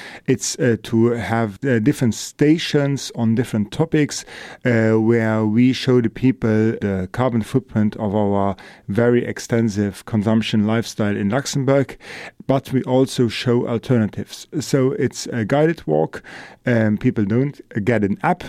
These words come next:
but, uh, we really do still have guides. So you hear voices, you do activities, um, and you meet other people. And at the same time, you discover corners of the city which you wouldn't discover having a normal tourist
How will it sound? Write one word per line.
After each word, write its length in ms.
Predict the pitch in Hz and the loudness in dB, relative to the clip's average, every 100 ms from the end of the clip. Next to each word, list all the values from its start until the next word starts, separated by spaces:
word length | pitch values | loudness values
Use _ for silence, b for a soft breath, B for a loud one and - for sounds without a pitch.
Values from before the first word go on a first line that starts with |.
| - | -4
but, 260 | 113 - | -4 -4
uh, 260 | - 113 107 | -4 -2 0
we 140 | 104 110 | 2 4
really 460 | 107 135 131 110 - 98 | 4 4 2 0 -4 0
do 200 | 123 123 | 2 2
still 240 | - 127 | 2 0
have 240 | 101 92 | 0 -6
guides. 540 | 92 131 151 180 - - | -2 2 2 0 -2 -12
So 160 | - 123 | -6 0
you 120 | 110 | 2
hear 160 | 98 107 | 2 0
voices, 720 | 92 131 156 - 165 165 - B B B | 2 2 2 0 0 0 -2 B B B
you 80 | 117 | -2
do 220 | 104 117 | 2 2
activities, 800 | 104 - 165 156 - 151 147 - B B B B - | 2 0 0 2 2 2 2 -4 B B B B 2
um, 260 | 123 120 123 | 4 4 2
and 240 | 131 117 | 0 0
you 60 | 120 | 2
meet 200 | 123 123 | 2 0
other 200 | 110 101 | -6 -2
people. 480 | - 170 185 165 - - | 0 0 2 0 -2 -4
And 280 | 135 131 - | -2 -2 -6
at 120 | 117 | -10
the 80 | 117 | -4
same 260 | - 180 | 0 0
time, 240 | 160 147 135 | 2 2 2
you 80 | |
discover 440 | 117 113 - 139 127 | 0 -2 -2 0 -2
corners 600 | - - 151 160 156 - - | -2 -2 0 0 -2 -4 -4
of 320 | 127 110 98 | -2 -2 -2
the 200 | 113 104 | -2 -2
city 460 | - 151 156 151 B B B | 0 0 2 2 B B B
which 220 | 127 113 | -2 -2
you 60 | 120 | 0
wouldn't 320 | 113 135 135 | 2 2 0
discover 800 | 120 113 - 127 113 120 120 123 - | -4 -8 -2 0 2 0 0 -2 -4
having 440 | 101 120 113 117 | -4 0 2 0
a 80 | 123 | 2
normal 440 | 110 120 120 110 | 0 2 2 2
tourist 640 | 107 - 123 107 - - | 0 2 2 2 -2 -14